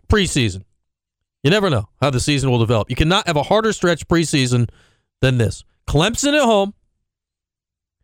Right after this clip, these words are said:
end of September, at North Carolina, at Florida State. Might be the three best teams in the league. It's your conference championship game from last year, Clemson and U N C, and at F S U, who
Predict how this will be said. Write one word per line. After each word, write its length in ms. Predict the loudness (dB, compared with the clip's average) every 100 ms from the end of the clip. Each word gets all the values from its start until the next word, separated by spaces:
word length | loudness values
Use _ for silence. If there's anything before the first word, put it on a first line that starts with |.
| _ _ _ _
end 160 | 0 0
of 80 | 0
September, 560 | -2 0 0 0 -2 -4 _ _ _ _ -2
at 240 | 0 0
North 280 | 0 0 0
Carolina, 640 | 0 2 2 2 2 0 -4 _ _ _ _ _ _ _ _ _ _ _ _
at 200 | 0 0
Florida 320 | 0 0 2
State. 320 | -2 0 0 -2 _ _ _ _ _ _ _ _ _ _ 0
Might 320 | 2 2 -2
be 220 | -2 0
the 140 | -2 -2
three 280 | 0 0
best 300 | 2 0 0
teams 240 | -2 0 0
in 80 | 2
the 80 |
league. 240 | 2 0 -2
It's 220 | -4 0
your 100 | 0
conference 380 | 0 0 -2 -2
championship 520 | -2 0 -2 -2 -2
game 180 | -2 -2
from 120 | -2
last 280 | 0 -2 0
year, 120 | -2
Clemson 400 | 0 -2 0 0
and 80 | 0
U 140 | 0
N 120 | 0 0
C, 280 | -2 -2 -6 _ _ _ _ _ _ _ _ _ _ _ _ -2
and 160 | 0
at 160 | 2 0
F 160 | 0 0
S 180 | 0
U, 300 | 0 0 0 0
who 440 | 0 2 0 -2